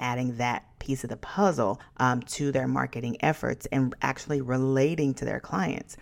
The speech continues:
Because really, people will take your money and they will tell you that you have to do X, Y,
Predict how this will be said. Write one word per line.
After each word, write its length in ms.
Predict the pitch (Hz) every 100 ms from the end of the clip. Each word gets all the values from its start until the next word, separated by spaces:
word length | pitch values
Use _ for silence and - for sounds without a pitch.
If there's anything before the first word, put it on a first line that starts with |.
| - - -
Because 280 | 151 170 156 - - -
really, 540 | 175 294 185 147 - - - - -
people 300 | 285 320 320
will 100 | 269
take 240 | 233 226
your 100 | 180
money 360 | 170 170 - - - -
and 100 | 151
they 120 | 175
will 120 | 214
tell 320 | 208 - 202
you 240 | 208 160 131
that 200 | 131 -
you 120 | 131
have 260 | 127 139 139
to 160 | - 135
do 340 | 127 131 127
X, 260 | - 139 -
Y, 200 | 135 127